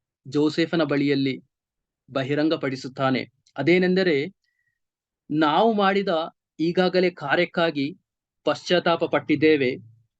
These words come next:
ನಮ್ಮ ಒಬ್ಬ ಸಹೋದರ ಇದ್ದ, ಅವನನ್ನ ಮಾರಿಬಿಟ್ಟಿದ್ದೇವೆ. ಆತನ ಕಥೆಯನ್ನೇ ಮುಗಿಸಿ ಬಿಟ್ಟೇವೆ, ಬಿಟ್ಟಿದ್ದೇವೆ. ಅದಕ್ಕೋಸ್ಕರ ನಮಗೆ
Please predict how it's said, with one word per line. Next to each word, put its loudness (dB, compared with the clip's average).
ನಮ್ಮ 0
ಒಬ್ಬ 0
ಸಹೋದರ 0
ಇದ್ದ, 0
ಅವನನ್ನ 0
ಮಾರಿಬಿಟ್ಟಿದ್ದೇವೆ. 0
ಆತನ 2
ಕಥೆಯನ್ನೇ 0
ಮುಗಿಸಿ -2
ಬಿಟ್ಟೇವೆ, -2
ಬಿಟ್ಟಿದ್ದೇವೆ. 0
ಅದಕ್ಕೋಸ್ಕರ 0
ನಮಗೆ -2